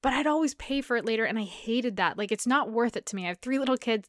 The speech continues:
They don't care that mommy had a glass of wine the night before, and they're not gonna let me sleep it off. I can't stand hangovers.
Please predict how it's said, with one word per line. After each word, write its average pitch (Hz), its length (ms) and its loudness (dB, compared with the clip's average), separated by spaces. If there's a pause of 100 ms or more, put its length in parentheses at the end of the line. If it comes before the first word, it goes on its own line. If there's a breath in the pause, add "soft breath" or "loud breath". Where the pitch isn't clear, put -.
They 214 100 6
don't 320 200 0
care 370 200 0
that 240 140 -4
mommy 202 220 -2
had 180 100 0
a 185 60 -6
glass 180 240 2
of 190 80 -8
wine 175 160 -2
the 175 80 -4
night 175 160 -2
before, 170 440 2
and 190 120 -4
they're 208 80 -2
not 220 120 2
gonna 220 140 -2
let 208 100 -4
me 185 120 -2
sleep 202 420 -2
it 185 80 -2
off. - 340 -2
I 196 140 0
can't - 400 -4
stand 262 300 -6
hangovers. 214 560 -2